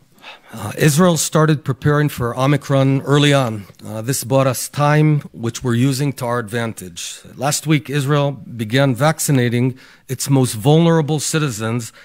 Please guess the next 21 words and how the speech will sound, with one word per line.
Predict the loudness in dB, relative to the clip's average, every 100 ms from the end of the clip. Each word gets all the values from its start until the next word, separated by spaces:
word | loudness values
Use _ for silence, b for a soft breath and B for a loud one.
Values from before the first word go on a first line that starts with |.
| B B -6
with | -4 -4
the | -6
fourth | -4 0 0 -2 -12 -2
dose | 2 2 0 -4 -10 -12
of | -12 -10
the |
covid | -8 -6 -4 -6
vaccine. | -6 -6 -10 -10 -12 -14 b b b b b b b b _
Tonight, | 0 2 2 0 -10
I | -10
can | -4 -2
announce | 2 2 0 -2
that | -6 -2
Israel | 0 2 0
will | -2 -4
also | -2 -2 -2
begin | -4 -2 -2 -2
administering | 0 2 2 -2 -6 -8 -8
the | -10
fourth | -4 0 0
vaccine | 0 -4 -4 0 0 0